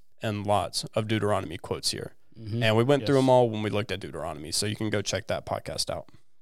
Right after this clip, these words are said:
Speaker 1: You know, keep on going. And I, and you said earlier, this is, uh, we were talking before the,
Speaker 2: Mm-hmm.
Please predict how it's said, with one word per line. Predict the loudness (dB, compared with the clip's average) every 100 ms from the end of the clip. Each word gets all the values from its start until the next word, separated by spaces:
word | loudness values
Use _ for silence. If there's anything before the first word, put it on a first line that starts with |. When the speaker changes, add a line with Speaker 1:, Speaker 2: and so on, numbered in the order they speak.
| -20 -20 -20 -20 -20 -20 -14
Speaker 1:
You | 0
know, | 0
keep | 2 0
on | 0 2
going. | 4 4 2 -4 -4
And | -4
I, | -2 -6 -8 -20 -20 -4
and | -2
you |
said | 4 6 6
earlier, | 4 2 0
this | 0 0
is, | 0 -2
uh, | 0 4 4 2 -6 -14 -14 -4
we |
were | -2
talking | 2 2 0 -4
before | -6 -4 -4
the, | -4
Speaker 2:
Mm-hmm. | -6